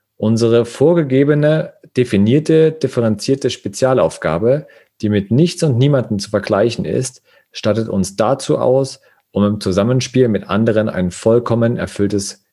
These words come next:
Leben zu le-, Leben zu leben. Genau, das fand ich nochmal, um auf den Punkt Individuum und, und Kollektiv oder, oder besser gesagt Organismus zu kommen,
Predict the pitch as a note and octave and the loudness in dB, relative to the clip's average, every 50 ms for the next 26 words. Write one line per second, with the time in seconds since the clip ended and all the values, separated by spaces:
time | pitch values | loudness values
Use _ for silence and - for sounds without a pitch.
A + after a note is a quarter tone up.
0 | _ _ _ - F2 F#2 G2+ G3+ F#3+ - - - - D#2 D2+ C#2+ C#2 C#2 - - | _ _ _ -2 0 2 2 2 0 -2 -4 -8 -8 -8 -8 -6 -6 -8 -8 -10
1 | _ _ _ _ - F2 F#2+ G2 F#2+ E2+ - - - C#2+ C2+ C2+ - - - _ | _ _ _ _ -2 0 0 0 0 -2 -6 -8 -12 -12 -14 -14 -16 -20 -20 _
2 | _ _ _ _ _ _ _ _ _ _ _ _ _ _ _ _ _ _ _ _ | _ _ _ _ _ _ _ _ _ _ _ _ _ _ _ _ _ _ _ _
3 | _ _ _ _ _ _ - - F2 D#2+ D2 C#2 C2 - - - - G2+ G#2 A#2+ | _ _ _ _ _ _ -14 -10 -10 -10 -10 -10 -14 -16 -18 -8 -4 -2 0 2
4 | C3+ C#3 C#3+ D#3 F3+ F3+ - - - - - _ _ _ _ _ _ _ _ _ | 2 2 4 2 2 0 -2 -8 -10 -12 -14 _ _ _ _ _ _ _ _ _
5 | _ _ _ _ _ _ _ _ _ _ _ _ _ _ - - _ _ _ _ | _ _ _ _ _ _ _ _ _ _ _ _ _ _ -20 -20 _ _ _ _
6 | _ _ _ - D#2+ F#2+ G2 G#2+ A2 G#2+ G#2+ G#2+ G#2+ G#2+ G#2+ G#2+ G#2+ - - _ | _ _ _ -6 -4 -4 -2 0 0 0 2 2 2 2 2 0 -2 -4 -16 _
7 | _ - G#2 G2+ G2+ G2 - G#2 G2 G2+ - A#2 A#2 A2+ A2 A2+ - - - - | _ -2 0 0 0 0 -2 -4 -4 -2 -2 -2 -2 -2 -4 -6 -8 -10 -10 -10
8 | - _ _ _ _ _ _ _ _ _ _ _ _ - A2+ A#2 G#2+ G#2+ G2+ G#2+ | -14 _ _ _ _ _ _ _ _ _ _ _ _ -2 -2 0 0 -2 0 0
9 | A#2 C3 B2+ D3 C#3+ D3 D#3 E3 E3+ F3+ G3 F#3+ - - - G#2 G2+ G#2 G#2 G2+ | 0 2 2 4 4 4 4 4 4 2 0 0 -4 -6 -4 -2 0 0 0 0
10 | G2+ G2 - F#2+ F#2+ F#2+ F#2 F2+ F2 E2+ - - - - - - G#2 G2 F#2+ - | -2 -2 -2 -2 0 2 2 0 -2 -4 -6 -12 -10 -6 -2 0 0 0 0 -2
11 | - - E3 F#3+ F#3+ - - G#2 G2 F#2 F#2+ F2 - - F#2+ F2 E2+ D#2+ - - | 0 0 2 0 0 -4 -4 0 0 2 2 0 0 -2 0 0 0 0 -2 -4
12 | - - G2 - F#2+ F2+ E2+ F#2 F2 E2+ D#2+ - - - F2 F2+ F2 E2 E2+ F2+ | -6 -6 -4 -2 -2 -2 -2 -2 -4 -4 -6 -8 -4 0 0 0 2 2 0 2
13 | A#2 D#3+ D#3+ - F#2+ G#2+ A2 - - - - - F2+ F2 G2+ - F3+ G3 - | 0 0 0 0 0 -2 -2 -2 -8 -10 -8 -4 -2 0 0 0 0 -2 -4